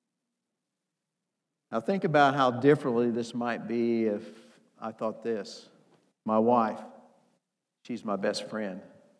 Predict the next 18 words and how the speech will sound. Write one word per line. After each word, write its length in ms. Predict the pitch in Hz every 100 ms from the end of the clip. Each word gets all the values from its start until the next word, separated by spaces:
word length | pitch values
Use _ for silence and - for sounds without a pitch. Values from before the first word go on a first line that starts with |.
| _ _ _ _ _ _ _ _ _ 156
How 100 | 165
might 220 | 160 131
my 180 | 123 110
feelings 500 | 143 147 135 113 -
be 240 | 123 120
when 200 | 113 107
I, 200 | 107 104 - - - _ _ _ _ -
on 100 | 120
my 120 | 117
way 180 | 113 117
home? 320 | 117 113 95 - - _ _ _ _ _ _ _ _ _ _
Am 80 | 104
I 80 | 98
excited? 460 | 101 - 110 120 110
I 60 |
might 200 | 143 156
be 80 | 117
excited. 480 | 113 - 165 208